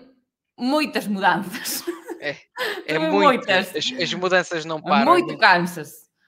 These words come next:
Speaker 2: é muito cansas, é. É, eu, eu também não gosto nada de mudanças.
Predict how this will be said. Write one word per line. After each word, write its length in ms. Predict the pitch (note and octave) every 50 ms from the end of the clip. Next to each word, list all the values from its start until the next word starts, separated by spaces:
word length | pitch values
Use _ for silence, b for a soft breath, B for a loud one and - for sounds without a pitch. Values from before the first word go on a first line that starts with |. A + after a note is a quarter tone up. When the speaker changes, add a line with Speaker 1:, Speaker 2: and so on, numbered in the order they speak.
| _ _ -
Speaker 2:
é 80 | C#3+ D3
muito 300 | D3+ F3 F#3 F3 - -
cansas, 600 | - D#3+ D3 C#3 - - B2+ A2+ - - - - _
é. 200 | C3+ C3+ C3 A#2+
É, 580 | A#2+ G#3 - - - - - - G3 F#3 E3+ D#3+
eu, 60 | - - - -
eu 100 | F3+ E3
também 220 | - F#3 F#3 F#3
não 100 | F3+ F3+
gosto 240 | E3+ F3+ F3 - -
nada 240 | F3+ E3+ D#3 E3 D#3
de 60 | D3+
mudanças. 640 | D#3 D3+ D3+ C#3 C3 B2 A#2+ - A#2+ A#2 - - -